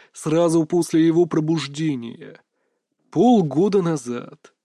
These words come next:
после того тупого налёта на его лавку, я велел тебе успокоиться,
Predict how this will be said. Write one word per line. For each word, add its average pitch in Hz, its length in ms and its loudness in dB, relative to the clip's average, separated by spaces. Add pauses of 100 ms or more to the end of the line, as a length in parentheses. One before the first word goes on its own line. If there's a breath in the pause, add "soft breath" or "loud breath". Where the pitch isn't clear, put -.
(240)
после 139 320 -6
того 139 300 -6
тупого 160 600 0
налёта 117 460 -4
на 117 100 -6
его 110 280 -10
лавку, 120 600 -8 (360)
я 127 240 -4
велел 156 320 2
тебе 147 220 -2
успокоиться, 135 1160 -6